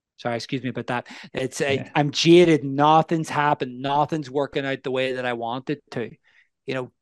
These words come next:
Speaker 1: don't give up. Put your attention on what it is you want, and develop yourself, develop your personality, develop you, be you. Don't try and be someone else. Don't be trying to be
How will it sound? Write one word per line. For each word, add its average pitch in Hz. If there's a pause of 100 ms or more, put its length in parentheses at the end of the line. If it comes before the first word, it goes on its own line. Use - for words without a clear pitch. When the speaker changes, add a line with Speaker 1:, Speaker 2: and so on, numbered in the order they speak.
Speaker 1:
don't 160
give 185
up. 196 (580)
Put 160
your 165
attention 156
on 131
what 131
it 135
is 123
you 127
want, 135
and 135
develop 147
yourself, 175
develop 165
your 180
personality, 151 (320)
develop 170
you, 151
be 185
you. 170
Don't 180
try 247
and 220
be 220
someone 190
else. 180
Don't 160
be 170
trying 175
to 160
be 143